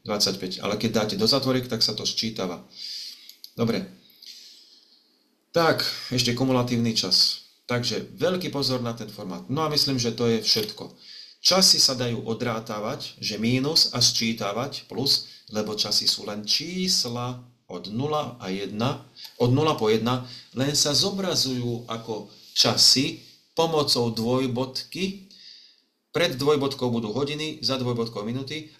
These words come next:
Ak je použitá aj druhá dvojbodka, tak za druhou dvojbodkou sú sekundy.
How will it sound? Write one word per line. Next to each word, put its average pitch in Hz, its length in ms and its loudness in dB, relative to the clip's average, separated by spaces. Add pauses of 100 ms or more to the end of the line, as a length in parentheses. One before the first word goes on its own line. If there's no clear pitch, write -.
Ak 170 160 2
je 185 140 4
použitá 170 420 0
aj 131 160 0
druhá 131 240 0
dvojbodka, 127 640 -2 (240)
tak 127 160 0
za 117 80 2
druhou 143 240 2
dvojbodkou 120 480 -2
sú 110 160 -4
sekundy. 95 640 -4